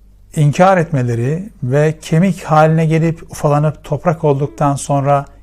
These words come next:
yeni bir yaratılışla tekrar mı diriltileceğiz demeleri sebebiyle onların cezasıdır.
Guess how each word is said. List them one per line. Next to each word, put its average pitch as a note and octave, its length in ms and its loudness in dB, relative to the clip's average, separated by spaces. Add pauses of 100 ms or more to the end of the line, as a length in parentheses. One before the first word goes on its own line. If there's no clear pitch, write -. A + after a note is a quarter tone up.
(120)
yeni E3+ 300 0
bir F3 120 2
yaratılışla C3 800 -2 (120)
tekrar E3 480 0
mı A#2 360 -8
diriltileceğiz B2 1000 -2
demeleri B2+ 380 -2
sebebiyle C3+ 540 -2
onların B2 460 -4
cezasıdır. A2+ 800 -8